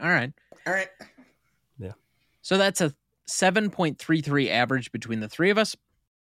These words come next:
Speaker 1: Impact and significance. You guys gonna make me lead off again?
Speaker 2: No, I'll go.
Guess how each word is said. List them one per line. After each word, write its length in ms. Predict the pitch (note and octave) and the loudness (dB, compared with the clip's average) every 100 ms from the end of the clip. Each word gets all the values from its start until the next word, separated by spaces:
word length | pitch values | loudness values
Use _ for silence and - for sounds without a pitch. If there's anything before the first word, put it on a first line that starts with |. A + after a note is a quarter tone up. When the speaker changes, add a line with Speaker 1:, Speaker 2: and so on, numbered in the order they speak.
| _ _ _ _ - | _ _ _ _ -4
Speaker 1:
Impact 480 | F3 F#3 G3 F#3+ - | 0 2 2 2 0
and 120 | E3 | -4
significance. 800 | - D#3 D3+ D3+ E3 F#3 - - _ _ _ _ _ _ _ _ _ _ _ _ - | -2 0 0 2 0 -2 -8 -14 _ _ _ _ _ _ _ _ _ _ _ _ -2
You 100 | B2 | 0
guys 100 | A#2+ | 2
gonna 140 | C3 | 2
make 160 | B2+ A#2+ | 0 0
me 140 | B2+ | -2
lead 200 | C3 C3+ | 2 4
off 200 | C3 C3+ | 2 2
again? 200 | C#3+ D#3+ _ _ - | -4 -6 _ _ -4
Speaker 2:
No, 140 | F3 | 0
I'll 260 | F#3 D#3 D3+ | 2 4 2
go. 300 | C3+ A#2 | 2 -2